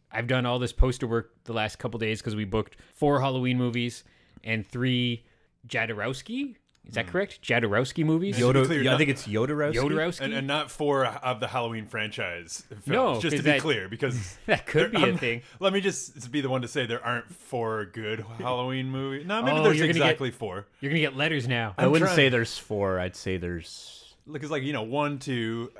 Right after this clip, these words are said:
Speaker 3: I'd
Speaker 2: I
Speaker 3: say
Speaker 2: like
Speaker 3: there's
Speaker 2: three.
Speaker 3: three. I'd say there's at least three good
Speaker 2: Yeah.
Speaker 3: ones.
Speaker 2: I like three, and I like the new one, you know, but that's,
Speaker 3: The new one's
Speaker 2: that's
Speaker 3: really good.
Speaker 2: an argument for a whole other, it depends who you ask. My wife didn't think so, but
Speaker 3: Unless you count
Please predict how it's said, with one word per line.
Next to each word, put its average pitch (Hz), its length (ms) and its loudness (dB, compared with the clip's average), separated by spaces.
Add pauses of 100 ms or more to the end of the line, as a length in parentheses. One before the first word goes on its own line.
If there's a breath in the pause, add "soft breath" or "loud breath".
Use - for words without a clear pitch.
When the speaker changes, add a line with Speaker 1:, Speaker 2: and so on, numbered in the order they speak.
Speaker 3:
I'd 113 100 0
Speaker 2:
I 175 140 2
Speaker 3:
say - 60 8
Speaker 2:
like 139 80 8
Speaker 3:
there's 131 200 2
Speaker 2:
three. 135 160 0
Speaker 3:
three. 110 500 0 (260)
I'd 113 140 -2
say 156 140 2
there's 131 200 2
at 113 60 -2
least 98 320 0
three 85 260 -2
good 85 140 2
Speaker 2:
Yeah. 90 140 2
Speaker 3:
ones. - 320 -6
Speaker 2:
I 143 80 0
like 165 180 2
three, 135 340 2
and 120 140 2
I 113 60 0
like 110 200 0
the 113 60 -4
new 101 200 0
one, 101 360 0
you 123 140 -2
know, 92 320 -2
but 104 320 -2
that's, 135 160 0
Speaker 3:
The 123 40 4
new 139 60 6
one's 127 160 4
Speaker 2:
that's 95 100 -2
Speaker 3:
really 85 120 -2
good. 85 200 -10
Speaker 2:
an 127 140 -4
argument 113 480 -4
for 104 140 -8
a 92 60 -6
whole 98 140 -4
other, 92 300 -8
it 110 80 -8
depends 143 320 -4
who 156 60 0
you 131 100 0
ask. 107 160 -4
My 113 140 2
wife 113 240 2
didn't - 200 -4
think 101 200 -2
so, - 260 -6
but 101 140 0
Speaker 3:
Unless 127 180 0
you 110 60 -4
count 110 260 0